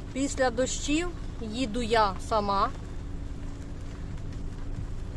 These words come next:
Після дощів подивитися, що в нас тут робиться в лісі. Саменькі трошки стрьомноватенько, звісно, ну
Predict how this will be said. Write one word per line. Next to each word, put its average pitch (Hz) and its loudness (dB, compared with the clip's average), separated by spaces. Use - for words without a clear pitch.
Після 269 2
дощів 285 0
подивитися, 277 0
що - 0
в 254 2
нас 247 2
тут 240 -2
робиться 202 0
в 208 0
лісі. 208 -2
Саменькі 294 6
трошки 285 4
стрьомноватенько, 269 6
звісно, 381 0
ну 554 4